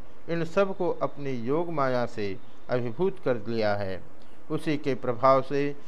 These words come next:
ये अपने स्वरूप को भूल गए हैं और इसी कारण सदा दुखी रहते हैं। यह बात निसंदेह ऐसी ही है। श्री कृष्ण का प्रकाश प्राप्त हुए बिना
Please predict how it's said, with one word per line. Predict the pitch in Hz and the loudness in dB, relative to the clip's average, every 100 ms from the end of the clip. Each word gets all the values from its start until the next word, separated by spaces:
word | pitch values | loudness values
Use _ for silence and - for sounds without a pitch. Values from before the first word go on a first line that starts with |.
| - - | -4 0
ये | 170 | 2
अपने | - 156 - 156 | 2 2 0 -2
स्वरूप | 147 139 151 180 170 | 0 0 0 0 0
को | 147 | -2
भूल | 107 123 165 | 0 -2 -2
गए | 160 127 110 | 0 0 0
हैं | 92 92 - - - - | -2 -4 -4 -4 -4 0
और | 147 139 | 0 0
इसी | 165 165 208 | 0 0 0
कारण | 196 135 127 135 135 - - - | 2 4 4 0 -2 -4 -4 -2
सदा | 165 160 147 | 2 6 6
दुखी | 120 135 - 202 | 4 -2 0 0
रहते | 156 113 110 | 0 -2 -2
हैं। | 90 90 92 - - - - | -4 -4 -4 -4 -4 -4 -2
यह | 156 180 | 2 4
बात | 175 160 - | 6 4 4
निसंदेह | 147 139 - 139 135 165 170 - | -2 -2 -2 -2 0 0 -2 -2
ऐसी | 113 113 180 | -2 -2 -2
ही | 160 127 | 0 0
है। | 104 98 85 - - - - - - - | 0 0 -2 -4 -4 -4 -4 -4 -4 -2
श्री | - 180 | 0 0
कृष्ण | 185 208 190 | 2 0 0
का | 185 165 | 2 2
प्रकाश | 151 147 143 139 135 - - | 2 0 2 4 2 0 2
प्राप्त | 139 139 139 | 2 2 0
हुए | 131 143 | 0 0
बिना | 131 139 139 | 0 0 0